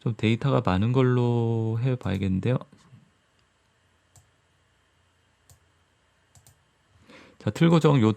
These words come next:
여기 갖다가, 자, 제가 여기에서 클릭했어요. 여러분들 이열 사행, 아니, 이열 여기, 이열 삼행을 갖다 클릭을 했어요. 그리고 틀 고정을 해볼게요. 여기 틀 고정 보이세요?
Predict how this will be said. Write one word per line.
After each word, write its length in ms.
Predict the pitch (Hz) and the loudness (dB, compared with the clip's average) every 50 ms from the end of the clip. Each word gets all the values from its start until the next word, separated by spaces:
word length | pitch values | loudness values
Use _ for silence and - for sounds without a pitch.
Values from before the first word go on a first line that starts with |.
| - - | -2 -2
여기 280 | - 113 113 113 117 117 | 0 0 0 0 0 0
갖다가, 640 | 123 113 - - - 101 95 95 98 101 113 123 131 | 0 0 -2 -2 -4 -2 0 2 2 2 2 0 0
자, 220 | - - 90 90 | 0 0 -2 -2
제가 240 | 87 - 110 107 104 | 0 0 0 2 4
여기에서 480 | 98 98 107 123 120 - 127 117 113 - - | 4 4 2 2 0 2 0 0 -2 -2 -6
클릭했어요. 480 | - 151 147 151 139 117 - - 101 95 | -4 -2 0 0 0 -2 -4 -4 -4 -4
여러분들 320 | 92 92 - 101 101 - - | -2 -2 -2 -4 -4 -4 -6
이열 600 | - 101 101 107 107 113 127 147 165 170 180 175 - _ - - _ _ _ | -6 -6 -4 -2 0 2 2 4 4 4 2 0 -2 _ -20 -20 _ _ _
사행, 480 | _ - - 143 139 139 139 127 110 101 - _ _ | _ -6 -2 0 2 2 2 2 0 -2 -4 _ _
아니, 160 | - 101 98 | -2 0 0
이열 320 | 95 98 110 120 131 127 107 | 2 2 2 4 4 4 4
여기, 340 | 92 90 87 92 87 82 - _ _ _ _ _ _ | 2 0 0 -2 -4 -6 -8 _ _ _ _ _ _
이열 380 | - 110 107 110 120 127 135 131 | -6 -2 0 2 4 4 4 2
삼행을 460 | - - 156 160 160 156 156 151 147 | 2 0 2 2 4 4 4 2 2
갖다 240 | 131 123 - - 117 | 2 0 -2 -2 -6
클릭을 380 | - - - 143 139 127 123 107 | -4 -2 0 0 2 2 0 0
했어요. 320 | 98 - - 101 95 95 | -2 -2 -2 -2 -2 0
그리고 180 | 92 113 107 110 | 0 0 -2 0
틀 180 | - - 175 170 | 2 2 4 6
고정을 320 | 185 170 170 156 135 113 | 6 6 6 4 4 4
해볼게요. 600 | 101 92 - - - - - 92 95 120 143 156 - - _ - - - - - - - - - | 2 0 -2 -6 -6 -4 -2 0 2 2 2 0 -2 -4 _ -20 -20 -20 -20 -20 -20 -16 -6 -2
여기 80 | 120 120 | -2 0
틀 160 | - 175 196 | 4 4 6
고정 260 | 190 196 185 185 156 | 6 6 6 4 4
보이세요? 380 | 110 104 104 101 107 123 135 143 | 4 2 0 0 2 0 -2 -2